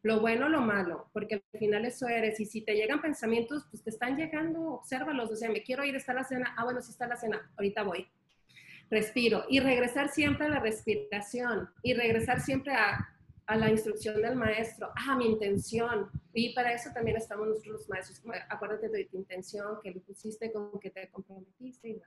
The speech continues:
bla, ¿no? Entonces, eh, la responsabilidad es de uno. Nosotros escogemos cómo nos sentimos y qué pensamos y a qué le damos importancia. Yo también era de esas personas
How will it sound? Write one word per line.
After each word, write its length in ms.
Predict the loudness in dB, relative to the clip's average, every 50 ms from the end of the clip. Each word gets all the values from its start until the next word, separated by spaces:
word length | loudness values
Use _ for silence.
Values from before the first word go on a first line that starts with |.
| -20 -20
bla, 120 | -20 -20 _ _ -18
¿no? 140 | -18 -18 _ _ _ -20 -20 -20 -8 0
Entonces, 800 | 2 2 4 4 4 2 2 2 0 0 0 0 0 -2 -4 -6 -14 -20 _ _ _ -20 -20 -20 -20 -12 -4
eh, 480 | 0 0 2 2 2 2 2 2 4 4
la 100 | 6 6
responsabilidad 680 | 4 4 4 2 2 2 2 2 2 4 4 4 4
es 120 | 2 2 2
de 140 | 2 2 4
uno. 380 | 6 6 6 6 4 2 0 0
Nosotros 400 | 0 0 -2 -2 -6 -6 -4 -4
escogemos 920 | -4 -2 -2 -2 -2 0 2 2 2 2 2 0 -2 -6 -10 -16 -18 _ -4
cómo 220 | 0 0 2 2 2
nos 160 | 2 2 2
sentimos 800 | 2 0 0 2 2 2 2 4 2 0 -2 -4 -8 -18 -20 _ _ _ _ -20 -20 -20 -20 -14 -6
y 340 | -2 -2 0 0 0 -2 -2 0
qué 140 | 0 0
pensamos 840 | 0 0 0 0 0 0 0 0 2 0 0 -2 -2 -2 -2 -2 -4 -6 -12 -20 -20 -20 _ _ _ _
y 280 | -8 -4 -2 0 0 0
a 100 | 0 0
qué 80 | 0 2
le 100 | 2 2
damos 320 | 2 2 2 0 0 0 0
importancia. 720 | 0 -2 -2 -6 -8 -6 -6 -4 -6 -6 -8 -10 -12 -12 -14 _ _ _ _ _ _ _ _ _ -8
Yo 300 | -2 0 2 2 2 2
también 300 | 0 0 2 2 2 2
era 120 | 2 2
de 80 | 2 0
esas 200 | -2 -4 -6 -6
personas 500 | -8 -8 -6 -4 -2 0 0 -2 -2